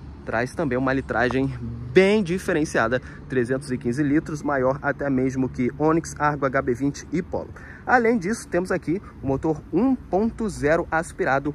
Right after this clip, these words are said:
mais potente comparado com o compacto da Renault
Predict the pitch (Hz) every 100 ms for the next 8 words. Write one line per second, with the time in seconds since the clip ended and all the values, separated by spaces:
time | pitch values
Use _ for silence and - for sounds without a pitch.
0 | - - 127 170 208 - 202 196 - 151
1 | 156 - - 180 196 175 147 151 143 160
2 | 220 208 214 202 185 - 147 - 147 131
3 | 123 151 202 165 254